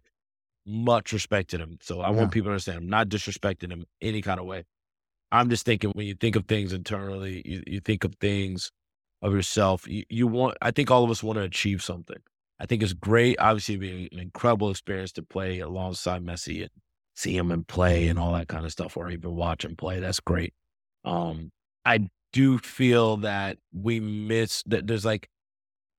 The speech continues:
Speaker 1: elements, there's so many elements that we're, we're missing out on. Like, like I said, there's, there's other cultures, other sports cultures in the U S that I think have just a different vibe,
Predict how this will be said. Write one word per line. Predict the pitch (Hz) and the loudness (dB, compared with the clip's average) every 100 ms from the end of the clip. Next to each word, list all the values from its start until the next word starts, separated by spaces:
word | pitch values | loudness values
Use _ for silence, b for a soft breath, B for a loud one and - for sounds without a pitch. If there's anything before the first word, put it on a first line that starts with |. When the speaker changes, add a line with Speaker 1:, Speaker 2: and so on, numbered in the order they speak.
| - | 0
Speaker 1:
elements, | 120 123 120 110 - | 2 4 2 -2 -2
there's | 120 - | -2 2
so | 143 | 2
many | 139 120 - | 4 2 0
elements | 113 113 107 - | -4 -4 -6 -6
that | 98 | -6
we're, | 98 104 98 | -4 -4 -4
we're | - 98 | -6 -6
missing | 90 92 104 98 101 90 | -6 -4 -2 0 -2 -2
out | 92 98 | -2 0
on. | 92 85 | 0 -2
Like, | 90 104 _ _ _ - | -2 -4 _ _ _ -2
like | 117 | 0
I | |
said, | 120 104 | 0 2
there's, | 123 113 | 0 0
there's | 120 127 107 | 2 2 4
other | 139 156 143 | 4 4 4
cultures, | - 127 123 135 135 123 - - _ _ - | 2 0 2 2 2 2 -4 -10 _ _ -4
other | 127 127 | 0 2
sports | - 113 110 - | 0 0 0 2
cultures | 120 113 117 113 | 0 0 -2 -4
in | 113 | -4
the | |
U | 110 110 | -2 -2
S | 110 123 - - _ _ _ _ - | -2 -2 -8 -18 _ _ _ _ -2
that | 107 98 95 - - | 2 4 2 -2 -8
I | 117 | -8
think | - 143 | 0 2
have | 135 117 | 4 2
just | 101 104 | 2 -2
a | 98 | -4
different | 85 101 95 82 | -4 -4 -4 -8
vibe, | 87 | -8